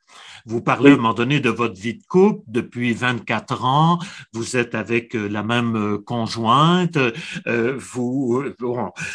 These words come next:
Speaker 1: euh, vous avez des mots doux, euh, à son endroit. Vous dites à quel point elle est merveilleuse. Vous parlez de vos enfants aussi, à quel point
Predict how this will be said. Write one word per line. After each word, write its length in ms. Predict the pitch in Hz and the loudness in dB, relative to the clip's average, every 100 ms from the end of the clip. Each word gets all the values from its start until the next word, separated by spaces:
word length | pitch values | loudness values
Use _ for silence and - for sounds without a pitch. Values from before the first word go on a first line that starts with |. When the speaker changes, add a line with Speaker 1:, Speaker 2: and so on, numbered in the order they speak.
| 170 - | -10 -4
Speaker 1:
euh, 320 | - - 156 151 | -4 0 -2 -2
vous 280 | 113 135 | -2 0
avez 160 | 139 131 | 2 2
des 160 | 123 123 | 2 4
mots 260 | 151 175 | 6 6
doux, 420 | 123 160 170 165 147 | 6 4 6 6 4
euh, 200 | 127 147 | 2 0
à 100 | 123 | -4
son 260 | - 127 120 | -6 -4 -2
endroit. 560 | 117 110 113 151 180 160 | -2 -4 -2 2 4 2
Vous 80 | 131 | -2
dites 260 | - 147 | -6 -4
à 60 | 143 | -4
quel 260 | - 120 107 | -2 -4 -4
point 200 | 135 131 | -4 0
elle 100 | 113 | 0
est 60 | |
merveilleuse. 800 | 110 107 107 117 147 170 180 127 | -2 -4 -2 -2 0 2 2 0
Vous 100 | 123 | -4
parlez 300 | 117 127 139 | -2 0 0
de 60 | 139 | -4
vos 260 | 127 127 120 | -4 -4 -4
enfants 420 | 120 - 139 135 | -6 -4 -4 -4
aussi, 280 | 110 - 131 | -8 -6 -4
à 80 | 117 | -2
quel 220 | 123 104 | -4 -6
point 240 | 131 131 | -4 -4